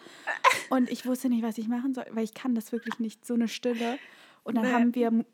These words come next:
Speaker 2: Radio angemacht und eigentlich singe ich dann immer richtig laut mit und du ja auch. Und es war einfach
Speaker 1: Mhm.
Speaker 2: still. Keiner hat gesungen.
Speaker 1: <laughs>
Speaker 2: Und ich hab aus dem Fenster geguckt, es war so richtig wie im schlechten Film.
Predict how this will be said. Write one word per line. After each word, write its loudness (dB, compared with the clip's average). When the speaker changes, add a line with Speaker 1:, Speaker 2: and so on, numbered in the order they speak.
Speaker 2:
Radio 0
angemacht 2
und -8
eigentlich -2
singe 2
ich -4
dann -4
immer -4
richtig -8
laut -4
mit -2
und -4
du -4
ja -2
auch. -4
Und -2
es -2
war -4
einfach 0
Speaker 1:
Mhm. 2
Speaker 2:
still. -4
Keiner 0
hat -4
gesungen. -2
Speaker 1:
<laughs> -8
Speaker 2:
Und 0
ich -8
hab -6
aus -6
dem -2
Fenster -6
geguckt, -4
es -14
war 0
so -2
richtig -4
wie -4
im -2
schlechten -6
Film. -2